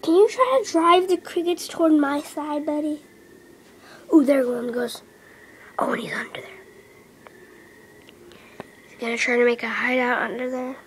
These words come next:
What is he gonna do? Okay, where'd he go? Oh, he's in the corner there. Right there. He's, oh, there he is. He's coming out. He's coming out.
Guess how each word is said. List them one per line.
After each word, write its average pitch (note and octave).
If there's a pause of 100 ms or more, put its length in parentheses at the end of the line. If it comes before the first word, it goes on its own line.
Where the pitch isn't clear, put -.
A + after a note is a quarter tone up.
(220)
What A3
is -
he A#3
gonna A#3 (220)
do? - (120)
Okay, A3+
where'd D#4+
he C4+
go? A#3+ (460)
Oh, B3
he's A#3+
in A#3+
the A3+
corner G#3+
there. - (220)
Right - (480)
there. - (1700)
He's, - (680)
oh, C#4+
there C#4
he C4
is. -
He's C#4
coming C#4+
out. C4
He's C4+
coming C4
out. C4